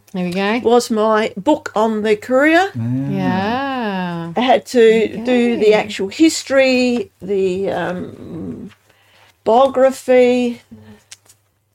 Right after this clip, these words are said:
Speaker 2: um, you know, about everything about the Courier.
Speaker 3: Right.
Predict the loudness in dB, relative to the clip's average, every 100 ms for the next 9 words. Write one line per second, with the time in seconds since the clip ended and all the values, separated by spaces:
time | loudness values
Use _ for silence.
0 | _ _ _ _ _ _ _ _ -8 -6
1 | -6 -8 -12 -14 -6 -4 -2 -4 -2 2
2 | 2 2 -2 _ -2 0 2 -2 0 -2
3 | -4 _ _ _ _ _ _ _ _ _
4 | _ _ _ _ 0 0 0 -6 -4 -2
5 | -2 -2 -2 -4 -6